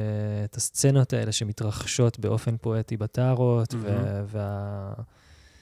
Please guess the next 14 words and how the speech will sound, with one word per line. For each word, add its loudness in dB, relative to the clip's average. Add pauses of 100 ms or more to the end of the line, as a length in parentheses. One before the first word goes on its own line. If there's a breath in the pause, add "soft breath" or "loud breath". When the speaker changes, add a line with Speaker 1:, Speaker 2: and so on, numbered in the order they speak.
(300 soft breath)
Speaker 1:
אה, -4
העבודה, 0
הפעולה, -2
ההוויה 0
הזאת -2
שחודורובסקי -2
מביא -2
דרך -4
ה-, -6 (180)
דרך -4
האקטים -6 (120)
Speaker 2:
כן. -2
Speaker 1:
המרפאים 0
האלה. -2